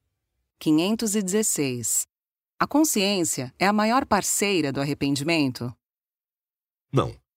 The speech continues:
Speaker 2: A consciência é a maior parceira da reparação.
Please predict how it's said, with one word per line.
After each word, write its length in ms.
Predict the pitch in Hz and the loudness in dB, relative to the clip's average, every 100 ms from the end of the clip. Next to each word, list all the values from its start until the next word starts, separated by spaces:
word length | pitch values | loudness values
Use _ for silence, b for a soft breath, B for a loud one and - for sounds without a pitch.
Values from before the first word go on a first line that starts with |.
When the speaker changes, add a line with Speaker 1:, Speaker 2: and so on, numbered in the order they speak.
| _ _ _ | _ _ _
Speaker 2:
A 80 | - | -6
consciência 800 | 78 76 - - 78 85 - - - | -4 -4 0 2 2 0 0 -2 0
é 60 | |
a 60 | 85 | 0
maior 380 | 69 62 104 98 | -2 0 0 0
parceira 640 | 95 - - 120 127 78 | -4 -4 -2 2 2 2
da 140 | 65 | 0
reparação. 720 | - 76 80 95 - 98 67 | -4 -2 -2 -2 0 0 0